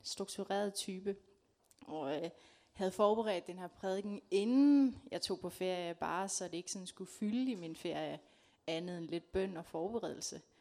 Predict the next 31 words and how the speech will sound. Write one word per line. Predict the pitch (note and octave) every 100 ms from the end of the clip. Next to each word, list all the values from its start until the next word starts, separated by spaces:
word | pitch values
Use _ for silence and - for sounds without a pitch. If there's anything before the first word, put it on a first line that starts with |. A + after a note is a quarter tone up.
| _ _ - _ _ _
Og | F#3
så | G3
sidder | A3 - A#3 G#3+
jeg | F#3+
i | F#3
går | F#3
morges, | F3+ E3+ F3 G3 G3+ - - - - -
og | F3
så | F#3
oplever | F3+ E3 E3+ E3+
jeg | D3 D3
bare, | D2 E2+ D3 - - -
at | C#3
det | -
var | D3+
noget | D3 D3
helt | F3+ F#3 C#3
andet, | C3+ D#3
og | E3 D3+
så | D#3 E3+
må | G3
man | G3 E3
jo |
bare | D3 D#3+
rette | E3 D#3+ E3+
ind | F3+ F3+ F3+
og | E3
være | E3+ E3
lydig | F3 F3+
mod | F#3 E3
det. | D#3